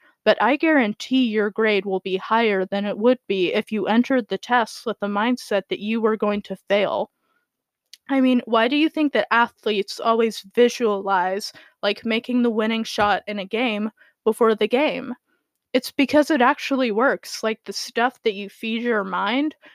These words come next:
actually plays out into how your reality unfolds. I think I said in my, like, lessons I learned in twenty twenty-one episode, there's this book called The Power of Your Subconscious Mind, and I highly recommend it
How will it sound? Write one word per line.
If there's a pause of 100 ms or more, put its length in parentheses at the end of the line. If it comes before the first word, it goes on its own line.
(120)
actually
plays
out
into
how
your
reality
unfolds. (540)
I
think
I
said
in
my,
like,
lessons
I
learned
in
twenty
twenty-one
episode, (460)
there's
this
book
called
The
Power
of
Your
Subconscious
Mind,
and
I
highly
recommend
it